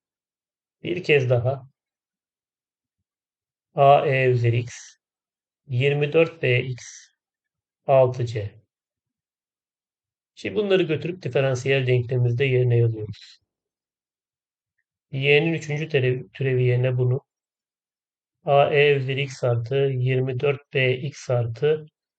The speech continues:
altı C artı. Bunun yerine de bu. A E üzeri x artı on iki B x kare artı altı C X artı iki D eşittir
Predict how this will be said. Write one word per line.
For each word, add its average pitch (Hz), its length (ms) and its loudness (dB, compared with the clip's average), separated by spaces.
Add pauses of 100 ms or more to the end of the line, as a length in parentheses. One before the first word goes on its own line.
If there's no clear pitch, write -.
(160)
altı 131 400 2
C 123 320 -2 (180)
artı. 131 600 -2 (1160)
Bunun 170 220 -2
yerine 143 440 0
de 160 160 0 (800)
bu. 131 480 -6 (880)
A 143 260 4
E 143 220 4
üzeri 131 260 -2
x - 220 -10
artı 123 420 -4 (840)
on 147 160 2
iki 139 320 -8
B 131 220 0
x 127 260 -12
kare 123 300 -2
artı 123 460 -4 (520)
altı 131 400 0
C 127 260 0
X 123 240 -8
artı 123 480 -2 (400)
iki 127 320 -8
D 131 260 -2
eşittir 139 640 -8